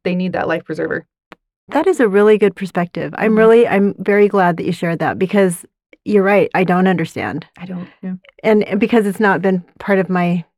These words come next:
Speaker 2: reality. And so, and we need to be a world full of people who are empathetic
Speaker 1: Mm-hmm.
Speaker 2: and compassionate and kind.
Speaker 1: Mm-hmm.
Speaker 2: Sandra, w-, how did your mom <laughs> and your dad,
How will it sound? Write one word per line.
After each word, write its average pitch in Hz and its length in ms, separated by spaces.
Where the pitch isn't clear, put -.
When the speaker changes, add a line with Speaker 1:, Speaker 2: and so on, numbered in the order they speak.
Speaker 2:
reality. 180 500
And 175 120
so, 196 140
and 196 220
we 202 100
need 214 300
to 214 160
be 202 300
a 196 100
world 180 400
full 185 160
of 175 160
people 196 280
who 185 120
are 175 100
empathetic 175 840
Speaker 1:
Mm-hmm. 214 220
Speaker 2:
and 190 140
compassionate 175 840
and 185 120
kind. 185 460
Speaker 1:
Mm-hmm. - 1300
Speaker 2:
Sandra, 247 480
w-, 175 240
how 247 200
did 294 180
your 254 100
mom 220 420
<laughs> - 240
and 269 180
your 269 120
dad, 233 460